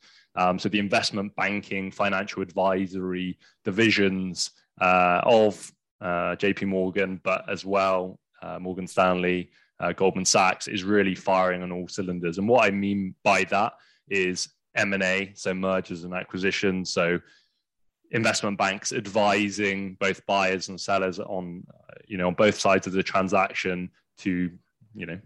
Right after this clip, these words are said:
acquire or merge with different companies. Capital markets, so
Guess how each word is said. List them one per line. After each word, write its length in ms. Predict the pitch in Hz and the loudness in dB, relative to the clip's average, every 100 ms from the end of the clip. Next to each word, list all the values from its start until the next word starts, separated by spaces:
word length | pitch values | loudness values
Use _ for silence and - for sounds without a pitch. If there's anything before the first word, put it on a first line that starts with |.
| _ | _
acquire 480 | 104 - 92 90 90 | -4 4 6 8 6
or 200 | 92 95 | 4 2
merge 320 | 92 92 92 95 | 4 4 4 0
with 160 | 90 | -2
different 340 | 101 - 92 - | -2 -2 -4 0
companies. 640 | 101 95 98 95 92 - - - _ _ _ - | 0 2 0 0 0 -4 -12 -20 _ _ _ -8
Capital 400 | - 104 - 104 | -2 0 2 2
markets, 640 | 98 95 92 101 95 - | 4 4 4 2 2 2
so 320 | - 92 87 | -2 0 0